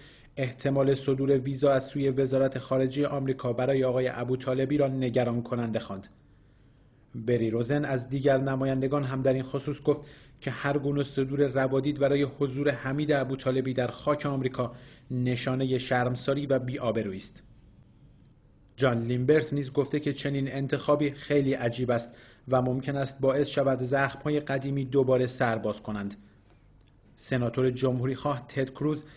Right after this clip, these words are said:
پیشنویس قانونی را به کنگره ارائه کرده که در صورت تصویب به دولت اجازه می‌دهد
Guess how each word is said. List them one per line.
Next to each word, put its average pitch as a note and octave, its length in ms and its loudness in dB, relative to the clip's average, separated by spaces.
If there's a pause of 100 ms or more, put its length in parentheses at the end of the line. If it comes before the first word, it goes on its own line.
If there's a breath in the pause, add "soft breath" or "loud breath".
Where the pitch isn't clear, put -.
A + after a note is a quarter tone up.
(200 loud breath)
پیشنویس C#3 520 -2
قانونی D3 500 0
را C3 120 4
به B2+ 120 2
کنگره B2+ 460 0
ارائه B2 320 2
کرده A#2+ 380 -2 (340)
که B2 100 -4
در A#2+ 180 0
صورت D3 400 0
تصویب C3 480 -4
به C3 100 0
دولت C#3+ 400 2
اجازه C#3 360 0
می‌دهد C#3 420 -2